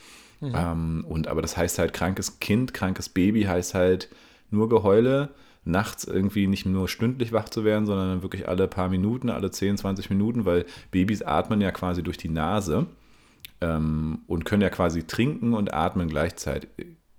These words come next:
Speaker 2: Wobei, nee, das können wir auch. <laughs> Egal. <laughs>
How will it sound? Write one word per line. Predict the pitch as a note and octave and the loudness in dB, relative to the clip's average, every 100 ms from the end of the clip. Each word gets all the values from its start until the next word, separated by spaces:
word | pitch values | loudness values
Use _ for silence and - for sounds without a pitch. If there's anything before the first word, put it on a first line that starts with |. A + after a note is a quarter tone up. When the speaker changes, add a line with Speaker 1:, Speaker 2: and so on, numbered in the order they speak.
| _ _ | _ _
Speaker 2:
Wobei, | - - D2+ | -6 -2 0
nee, | D2+ | -2
das | D2 - | -4 -6
können | E2+ D#2 | -4 -4
wir | - | -2
auch. | E2+ A#2 - - _ _ _ | 0 0 -4 -20 _ _ _
<laughs> | - - - - - - - | -16 -14 -18 -18 -20 -20 2
Egal. | G2 F2+ F#2 B3+ A#4 - | 6 8 8 6 2 4
<laughs> | C3+ | 4